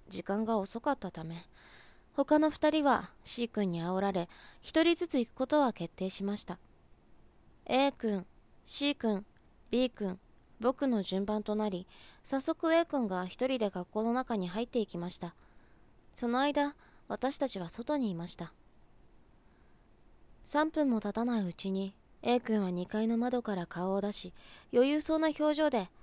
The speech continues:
「おい、楽勝だぞ、こんなの」と笑顔で手を振ると、すぐに、「じゃあもう降りるわ」と言い、窓から顔が消えました。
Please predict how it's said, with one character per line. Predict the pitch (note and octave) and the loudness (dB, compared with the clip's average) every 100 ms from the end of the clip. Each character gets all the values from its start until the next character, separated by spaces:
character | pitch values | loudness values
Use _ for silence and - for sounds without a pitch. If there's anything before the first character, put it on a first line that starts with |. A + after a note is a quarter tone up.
| - _ | -20 _
「お | C4 | 10
い、 | C#4 E4 E4 G#3 - - | 12 12 12 10 -2 6
楽 | - E4 | 12 12
勝 | - A4 A4+ | 12 10 12
だ | B4 G#4+ | 12 12
ぞ、 | D4 | 10
こ | D4 | 8
ん | |
な | D4 | 10
の」 | C#4+ A3 - _ _ - - - _ - | 10 8 4 _ _ -20 -20 -20 _ -6
と | A#3 | 2
笑 | G#3+ A3 | 4 6
顔 | B3 A3 | 4 4
で | G3 | 2
手 | G#3 G3+ | 0 0
を | |
振 | G3 | 0
る | F#3+ F#3+ | -4 -2
と、 | F#3+ F#3+ | -4 -4
す | - G3+ | -8 -4
ぐ | A#3+ | -2
に、 | G#3+ F#3+ - - - - - - - - | 0 -2 -6 -20 -20 -20 -20 -20 -20 6
「じ | E4+ | 12
ゃ | F#4+ F4 | 12 12
あ | |
も | B3+ D4 | 12 12
う | G3 | 12
降 | |
り | G#3 | 8
る | D#4 | 8
わ」 | F4+ G#3 F3 - - _ _ _ - | 12 12 8 -2 -20 _ _ _ -4
と | G#3+ | 0
言 | G#3+ G#3 | 0 0
い、 | - - - - | -6 -18 -18 -4
窓 | A#3+ B3 | 0 0
か | A3 | 0
ら | E3 E3+ | -4 -4
顔 | E3+ F#3 | -4 -4
が | G#3+ | -4
消 | - - G3 | -8 -6 -4
え | |
ま | G3+ | -4
し | G3+ | -8
た。 | - | -14